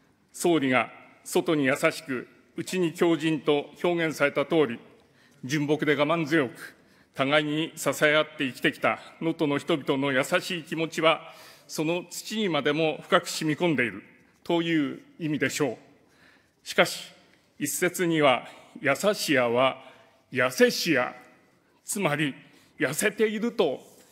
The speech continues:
いう意味ではないかとも言われております。日本海に突き出した能登半島の厳しい地理的条件、自然条件の中で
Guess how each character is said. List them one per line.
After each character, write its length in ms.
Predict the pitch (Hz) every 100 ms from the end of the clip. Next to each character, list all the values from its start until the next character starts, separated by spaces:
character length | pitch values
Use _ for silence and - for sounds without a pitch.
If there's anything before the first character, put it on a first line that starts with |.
| _
い 80 | 165
う 160 | 170 156
意 80 |
味 140 | 160 147
で 80 | 147
は 140 | 135
な 120 | 143
い 80 | 160
か 140 | 156
と 100 | 143
も 300 | 156 139 107 - -
言 100 | 131
わ 80 | 139
れ 120 | 135
て 200 | 151 127 - - - _ _
お 80 | 147
り 80 | 139
ま 100 | 123
す。 280 | 127 - - _ _ _ _ _ _ -
日 120 | 143
本 200 | 156 139
海 160 | 139
に 160 | 131 135
突 120 | -
き 60 | 135
出 140 | 156
し 80 | -
た 200 | 139 107 - - _ _ _ -
能 60 | 147
登 160 | 165
半 160 | 143 131
島 160 | 135
の 120 | 123 127
厳 280 | 160 151
し 340 | 170 170 139 120
い 60 | -
地 160 | - 165
理 80 | 143
的 220 | 151 147
条 180 | 151 143
件、 280 | 135 117 117 _ _ _ _ _ _
自 160 | - 156
然 200 | 170 170
条 180 | 165 156
件 140 | 143
の 100 | 131
中 220 | 135 147
で 200 | 127 123